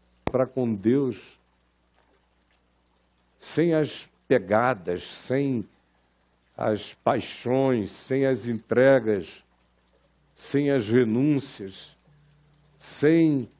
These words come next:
as adoções do que se compreendeu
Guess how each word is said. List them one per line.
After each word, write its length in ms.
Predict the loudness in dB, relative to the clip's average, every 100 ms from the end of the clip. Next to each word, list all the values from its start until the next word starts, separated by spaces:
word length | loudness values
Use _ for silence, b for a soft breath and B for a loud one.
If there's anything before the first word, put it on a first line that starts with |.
| _ _
as 400 | 2 2 2 -6 2
adoções 1040 | 4 8 8 8 -2 -2 2 4 2 0
do 140 | -4 -8
que 100 | -8
se 160 | -12
compreendeu 880 | -4 -4 -2 0 0 0 -2 -4 -6